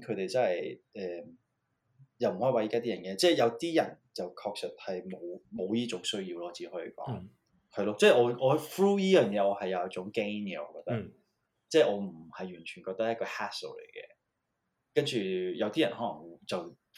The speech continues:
Speaker 1: think differently，就覺得，「哦，呢樣嘢真係好麻煩啊。」
Speaker 2: 嗯。
Speaker 1: 即係又，亦都佢冇一種 benefit from 呢樣嘢。
Speaker 2: 嗯。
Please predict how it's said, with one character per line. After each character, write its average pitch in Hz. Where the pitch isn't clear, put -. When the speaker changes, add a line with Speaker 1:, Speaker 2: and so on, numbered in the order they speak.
Speaker 1:
think 120
differently， -
就 90
覺 98
得， 110
「哦， 95
呢 104
樣 107
嘢 85
真 101
係 -
好 85
麻 92
煩 -
啊。」 -
Speaker 2:
嗯。 101
Speaker 1:
即 107
係 101
又， 90
亦 95
都 127
佢 95
冇 95
一 -
種 98
benefit 101
from 92
呢 92
樣 190
嘢。 -
Speaker 2:
嗯。 113